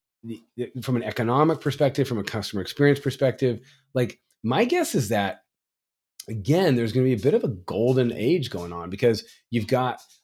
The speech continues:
like, I, I don't think it's gonna be actually the,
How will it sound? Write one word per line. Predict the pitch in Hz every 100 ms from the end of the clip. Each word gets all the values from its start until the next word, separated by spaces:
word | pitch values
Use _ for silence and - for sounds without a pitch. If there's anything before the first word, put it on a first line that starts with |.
| -
like, | 139 131
I, | 135 - _ _
I | 131
don't | 175 175
think | 156
it's | 139
gonna | 147 131
be | 117 117 113 107 - _ _ _ _
actually | 123 117 - 120 110 104 95 92
the, | 98 95 92 92